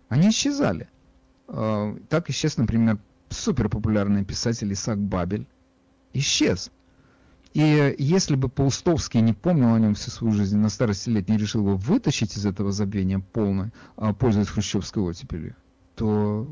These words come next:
забыли бы этого писателя. И все эти, всё это настоящие, по-настоящему значительные художественные ценности, они бы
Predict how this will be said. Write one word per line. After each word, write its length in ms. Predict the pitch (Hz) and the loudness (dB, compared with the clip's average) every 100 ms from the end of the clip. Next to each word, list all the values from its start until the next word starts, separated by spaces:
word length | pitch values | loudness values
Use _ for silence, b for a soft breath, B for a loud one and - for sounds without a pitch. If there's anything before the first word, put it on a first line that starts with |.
| 151 | -14
забыли 400 | 196 104 117 180 | -10 -4 0 2
бы 100 | 254 | 2
этого 300 | 139 90 85 | 0 0 -6
писателя. 540 | - - - - 98 98 _ _ _ _ _ _ _ _ _ _ _ _ _ _ _ _ - _ _ - - - - - - - - _ - | -8 -12 -12 -14 -18 -20 _ _ _ _ _ _ _ _ _ _ _ _ _ _ _ _ -20 _ _ -16 -8 -8 -8 -14 -20 -20 -20 _ 0
И 380 | 143 151 147 - - - - - | 4 6 4 2 -6 -6 -6 -4
все 320 | - 214 196 | 0 4 4
эти, 500 | 170 - 151 143 123 - | 2 -2 -2 -2 -4 -10
всё 400 | - - - 233 | -12 -6 0 2
это 260 | 175 156 139 - | 2 0 -2 0
настоящие, 880 | 143 143 - 165 175 143 - 110 107 | 2 2 2 2 2 2 -2 -4 -4
по-настоящему 760 | - 87 117 123 170 156 123 | -8 -6 -4 -2 -4 -2 -2
значительные 480 | 113 139 - 117 113 | 0 -2 -4 -2 -2
художественные 580 | 107 123 113 101 110 113 | 0 -2 -2 -2 -2 -2
ценности, 640 | 113 226 285 113 - - - B B B B - | -2 0 2 0 -2 -10 -10 B B B B -8
они 240 | 113 151 | -2 -2
бы 120 | 165 | -4